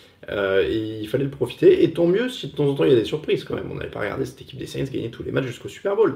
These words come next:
quand même. Euh, « Beau match pour les fans de défense », dit, euh, Laura. Euh, Coro Couples, quand on combine est foutu dès le premier match de la semaine.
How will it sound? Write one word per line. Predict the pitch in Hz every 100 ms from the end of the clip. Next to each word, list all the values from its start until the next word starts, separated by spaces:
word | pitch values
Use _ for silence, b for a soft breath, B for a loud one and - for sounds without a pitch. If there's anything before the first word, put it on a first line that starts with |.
| - -
quand | 190
même. | 233 190 113 - B B B B -
Euh, « | 135 139
Beau | 151
match | 180 -
pour | -
les | 151
fans | 170
de | 165
défense », | 143 175 175 165 143 -
dit, | 131 120 131 147 147
euh, | 120 120 117
Laura. | 131 143 139 131 139 147 151 156 160 -
Euh, | 117 117 117
Coro | - 147 135
Couples, | 135 139 135 117 -
quand | 113
on | 120
combine | 139 135
est | 123
foutu | 120 127
dès | 135
le | 113
premier | 123 127
match | 123
de | 117
la |
semaine. | 113 113 117